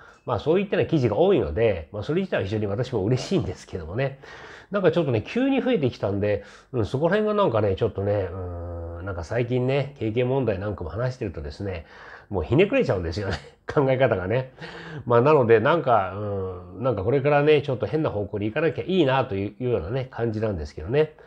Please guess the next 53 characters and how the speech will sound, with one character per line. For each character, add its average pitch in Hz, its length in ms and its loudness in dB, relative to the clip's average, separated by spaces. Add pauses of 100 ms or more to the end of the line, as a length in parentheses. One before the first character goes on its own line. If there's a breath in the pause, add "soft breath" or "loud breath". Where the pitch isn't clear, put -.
(140 loud breath)
ま 175 220 2
あ、 - 20 0
あ 123 60 0
の、 113 120 -6
あ 190 80 -2
え 208 40 -2
て 208 60 -8
言 117 100 0
い - 20 2
ま 131 80 0
す 123 100 -8
け 101 80 -2
ど 92 80 0
も、 147 380 4 (440 loud breath)
あ 113 120 -4
の、 110 80 0
こ 160 140 -2
う 180 40 2
い 170 40 -6
っ - 20 -8
た 165 100 -4
い 214 300 0
い 92 60 2
報 113 280 2
道 107 200 2
と 104 100 -6
い 101 60 0
う 90 40 -4
か 80 80 -12
で 73 100 -8
す - 120 -12
ね、 92 80 -10
嬉 196 260 -2
し 226 120 -4
い - 40 2
報 107 260 -2
道、 92 180 -4
そ - 120 -8
れ 208 60 2
は 202 100 -2
当 185 280 2
然 156 200 4
嬉 143 240 0
し 143 80 -4
い 117 40 -2
ん 82 80 -6
で 80 80 -10
ね、 135 260 -4 (220 loud breath)
え、 113 80 -2
ど 131 160 2
ん 120 80 2
ど 98 80 2
ん 82 100 -6